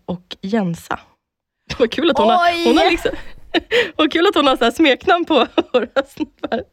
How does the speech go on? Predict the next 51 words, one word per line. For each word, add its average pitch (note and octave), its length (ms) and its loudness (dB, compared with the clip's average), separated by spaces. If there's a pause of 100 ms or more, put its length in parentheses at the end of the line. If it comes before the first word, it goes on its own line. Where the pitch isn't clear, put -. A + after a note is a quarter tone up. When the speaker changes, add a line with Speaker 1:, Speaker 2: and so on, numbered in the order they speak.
(400)
Speaker 2:
Ja, F#4+ 200 4
men F4+ 140 2
eller D#4 200 4
hur? A3+ 240 4
Äh, A3 200 2 (240)
det G#3+ 100 0
är A#3+ 180 4
väldigt A3+ 280 0
roligt A3+ 220 2
för - 80 -2
att F#3 60 -6
det G#3+ 80 0
är G#3+ 40 2
många G#3+ 280 0
som F#3 140 -8
tror A#3+ 300 0
att E3+ 100 -4
min D#3+ 280 0
kille E3 340 -4
heter F#3+ 340 -2
Falleman, C#3+ 340 -6
för F#3 120 -2
att F#3+ 60 -2
han, G3+ 200 -2
han F#3+ 140 -2
heter G#3+ 240 -4
det D#3 60 -4
på E3 80 -6
Instagram. E3 440 -4
Speaker 1:
Ja. C4 160 0 (380)
Speaker 2:
Så A3 60 4
alla F#3 140 0
säger, - 180 -6
"Falleman", A3 440 0
ja. - 100 -6 (500)
<clears throat> D#4 440 0
Nej, C4 240 2
men, C4 280 4
ehm, C4 240 2 (640)
vad G#3+ 160 2
roligt, B3 520 0
för - 180 -2
att G#3+ 300 -4
i C#4+ 200 4
Love A3 220 2
is - 120 -6
blind F#3+ 340 0
så - 80 -8
pratar F#3+ 300 -2
de E3+ 100 0
ju E3+ 100 2